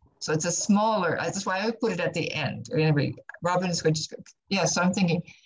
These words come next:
educating is very important, but I think you need some teeth, um, into it. I,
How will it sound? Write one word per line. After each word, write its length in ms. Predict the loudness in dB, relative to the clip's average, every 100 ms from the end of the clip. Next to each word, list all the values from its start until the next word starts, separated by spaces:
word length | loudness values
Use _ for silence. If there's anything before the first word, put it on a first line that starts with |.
| _ -6
educating 540 | -2 -2 -2 0 2
is 120 | 2 2
very 380 | 0 0 0
important, 540 | -2 -2 -2 -2 -2 -2
but 120 | -2
I 60 | 0
think 220 | 0 2
you 60 |
need 200 | 0 -2 -2
some 280 | -2 -4 -6
teeth, 560 | -2 0 0 -4 -14 _ _ _ _ _ -20 _ _ _ -6
um, 280 | 0 2 2
into 380 | 2 0 0 -2
it. 180 | -2 -2
I, 120 | -2